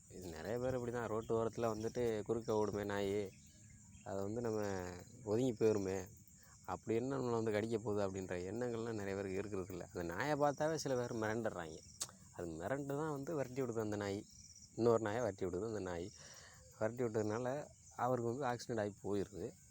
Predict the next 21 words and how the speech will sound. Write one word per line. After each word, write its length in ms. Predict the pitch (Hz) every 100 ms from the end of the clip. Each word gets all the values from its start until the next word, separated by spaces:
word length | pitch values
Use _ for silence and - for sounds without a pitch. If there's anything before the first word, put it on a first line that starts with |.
| - - -
ஆனா 200 | 107 156
இது 120 | 151
வந்து 180 | 135 156
நம்ம 180 | 147 120
வந்து 180 | 135 127
பெருசா 360 | 131 131 135 127
தான் 200 | 123 101
பார்க்கணும். 380 | 113 110 - -
ஏன்னா 220 | - 78 95
இவங்க 400 | 117 98 104 107
வந்துட்டு 300 | 107 117 139 135 120 113
எதை 200 | 98 117
வேணா 220 | 127 135 143 135
பண்ணிட்டு 260 | 127 127
போயிடுவாங்க. 460 | 117 135 139 127 98 78 - - - -
அதுக்கு 280 | - 95 104
வந்து 140 | 127 135
எவனுமே 360 | 123 131 135
வந்து 220 | 147 135 127
எடுத்து 300 | 123 143 -
சொல்லாதனால 600 | 113 120 139 135 131 120